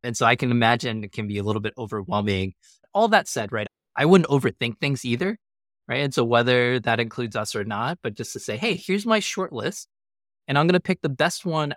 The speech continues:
out of my short list," and be okay with that because we'll never make the most optimal choice, right? It's like house hunting, right? Which I just recently did.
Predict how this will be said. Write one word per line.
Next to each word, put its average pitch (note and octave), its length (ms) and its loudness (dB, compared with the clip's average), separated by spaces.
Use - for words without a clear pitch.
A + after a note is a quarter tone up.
out D#3 160 2
of F3 60 0
my C#3+ 140 2
short - 280 -6
list," - 320 -12
and C3 120 0
be F3+ 200 0
okay B2 340 -2
with A2 220 -4
that G#2+ 280 -10
because G#2+ 680 -6
we'll C#3+ 100 2
never C#3+ 220 6
make B2 280 4
the G#2+ 180 -4
most C#3+ 400 4
optimal A#2+ 400 -8
choice, - 400 -14
right? - 120 -12
It's A#2+ 120 -12
like A#2+ 160 -6
house - 340 2
hunting, F#2+ 500 -10
right? G#2+ 140 -12
Which A2 140 -14
I G#2 80 -8
just G#2 260 -10
recently G#2+ 400 -8
did. G#2+ 280 -8